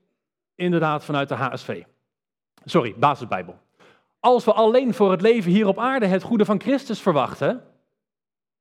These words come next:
dan zijn we de zieligste mensen van de hele wereld. Maar Christus is uit de dood opgestaan." In de H S V staat er niet "de zieligste mensen", maar er staat "de meest beklagenswaardige van allen".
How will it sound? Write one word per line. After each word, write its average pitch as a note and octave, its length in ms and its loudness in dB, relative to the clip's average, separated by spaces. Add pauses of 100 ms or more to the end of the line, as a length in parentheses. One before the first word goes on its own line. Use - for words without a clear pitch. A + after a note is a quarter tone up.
(220)
dan C#3+ 140 -2
zijn F3 180 0
we F#3 80 -2
de E3 100 0
zieligste A3 500 0
mensen A3+ 340 0
van A3+ 140 2
de G#3+ 60 4
hele A3+ 220 2
wereld. A3 540 -2 (2500)
Maar G3 360 0
Christus G#3+ 460 -2
is - 380 -4
uit F3+ 240 2
de E3+ 80 -4
dood C#3 280 0
opgestaan." A2 680 -8 (1300)
In B2 120 -4
de B2 60 -2
H D3 220 0
S D3+ 100 -10
V F3 240 2
staat E3 240 -2
er E3 80 -2
niet D#3+ 240 -2
"de C#3+ 140 -2
zieligste F3+ 460 2
mensen", F#3 280 -2
maar F3+ 100 0
er E3+ 60 -6
staat F#3 220 0
"de F3 60 0
meest G3 420 2
beklagenswaardige F3 1300 -2
van D#3 220 -4
allen". C3 340 -2